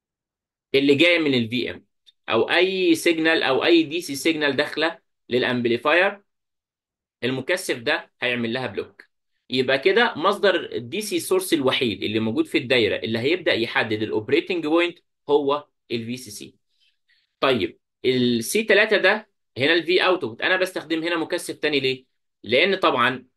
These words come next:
ده كده الخارج بتاع ال-، الامبليفاير، الخارج بيكون فيه دي سي سيجنال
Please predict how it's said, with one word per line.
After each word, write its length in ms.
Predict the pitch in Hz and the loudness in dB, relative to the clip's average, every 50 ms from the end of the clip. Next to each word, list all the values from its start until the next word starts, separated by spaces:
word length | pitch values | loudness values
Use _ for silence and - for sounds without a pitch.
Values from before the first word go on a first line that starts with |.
| _ - | _ -2
ده 140 | 117 165 | 0 0
كده 200 | 180 180 220 214 | 2 2 2 2
الخارج 320 | 202 190 - 190 185 175 165 | 2 2 2 -2 -2 0 -2
بتاع 260 | 160 - - 165 160 | -4 -2 0 0 0
ال-، 220 | 160 - - - - | 0 -2 -4 -8 -6
الامبليفاير، 640 | 113 123 123 120 113 110 113 110 - 95 87 82 - - | -6 -4 -4 -4 -4 -6 -6 -6 -6 -8 -8 -8 -8 -6
الخارج 380 | 110 120 - 175 175 180 165 165 | -6 -4 -2 -2 -2 0 2 0
بيكون 260 | 151 139 139 180 175 | 0 2 0 0 0
فيه 380 | 170 - 160 151 147 139 - - | 2 0 2 2 0 -2 -6 -10
دي 240 | 113 117 127 165 190 | -14 -12 -10 -10 -8
سي 160 | 190 - 185 | -8 -8 -4
سيجنال 460 | 180 - 208 202 202 214 226 240 - | 0 2 2 2 2 -2 -2 -2 -4